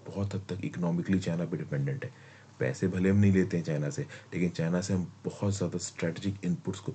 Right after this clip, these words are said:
इंपोर्ट करते हैं, और वो अभी हम कहीं और से इंपोर्ट नहीं कर सकते।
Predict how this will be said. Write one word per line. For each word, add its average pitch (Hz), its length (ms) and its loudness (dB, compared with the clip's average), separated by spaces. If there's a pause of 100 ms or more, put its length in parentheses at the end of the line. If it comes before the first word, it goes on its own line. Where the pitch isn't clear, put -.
इंपोर्ट 87 400 0
करते - 300 -12
हैं, - 100 -16 (720)
और 82 160 -2
वो 101 120 8
अभी 92 200 2
हम 92 100 -2
कहीं 92 180 0
और 85 180 2
से 90 120 -2
इंपोर्ट 80 320 -2
नहीं 76 200 -4
कर 69 80 -6
सकते। - 360 -12